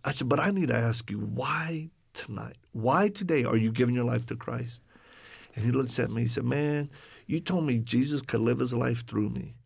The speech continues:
He said, "I'm tired of living my life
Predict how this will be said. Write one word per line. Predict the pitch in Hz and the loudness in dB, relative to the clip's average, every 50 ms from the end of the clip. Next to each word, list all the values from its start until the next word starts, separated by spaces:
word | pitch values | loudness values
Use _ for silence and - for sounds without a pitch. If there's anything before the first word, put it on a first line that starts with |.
| _ _ _ _ _ _ _ _ _ _ _ | _ _ _ _ _ _ _ _ _ _ _
He | - - 117 | -10 -6 -6
said, | - - - - | -4 -4 -4 -4
"I'm | 127 135 127 | -6 -6 -6
tired | 120 - - - 120 123 127 117 | -6 -6 -4 -2 -2 0 0 0
of | 113 113 110 | 0 0 0
living | 107 110 120 123 123 | 0 0 0 -2 -2
my | 120 123 123 | -2 -2 -2
life | 120 120 113 107 104 113 120 - - - | -2 -4 -6 -6 -6 -6 -8 -10 -16 -20